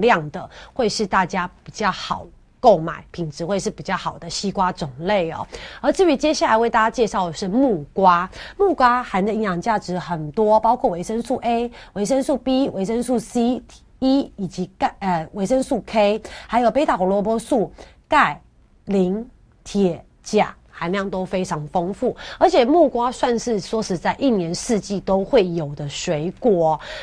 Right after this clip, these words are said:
美国科学家曾经评定呢，其实最佳的十种，十种水果，木瓜就排列在其中哦。而其中呢，木瓜除了含有这么多元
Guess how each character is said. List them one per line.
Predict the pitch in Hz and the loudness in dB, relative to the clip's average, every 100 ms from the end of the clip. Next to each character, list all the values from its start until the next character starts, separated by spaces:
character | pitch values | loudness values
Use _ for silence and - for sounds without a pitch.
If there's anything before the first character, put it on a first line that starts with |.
| - | 2
美 | 220 | 4
国 | 214 269 | 6 4
科 | 359 | 4
学 | 277 202 | 2 2
家 | 240 | 2
曾 | 240 208 196 | 0 0 0
经 | 247 269 | 2 0
评 | 190 175 | 0 -2
定 | 190 190 180 | 0 0 0
呢， | 170 170 - - | 0 -4 -6 -6
其 | - | -2
实 | 240 | 2
最 | 330 | 4
佳 | 262 254 | 4 2
的 | 233 | 2
十 | - - 196 208 | -2 -2 -2 2
种， | 254 - | 2 0
十 | - - 220 | -4 -2 2
种 | 233 202 | 4 4
水 | 147 175 180 | 2 -4 0
果， | 208 165 | 0 0
木 | 185 294 226 | 2 2 2
瓜 | 214 196 190 | 4 2 2
就 | 214 | -2
排 | - 156 | -4 -4
列 | 156 190 | -2 -2
在 | 196 | -2
其 | 175 - 175 160 | -4 -6 -6 -4
中 | - 202 202 | 2 4 6
哦。 | 208 165 - - | 4 2 -2 -2
而 | 277 | 0
其 | 339 320 | 2 4
中 | 370 370 | 4 6
呢， | 349 330 | 4 4
木 | 359 311 | 4 2
瓜 | 269 262 | 4 4
除 | 262 220 | 4 2
了 | |
含 | 226 220 | 0 0
有 | 185 | -2
这 | - - 370 | 0 6 6
么 | 226 190 | 6 0
多 | 247 233 | 2 2
元 | 214 | 2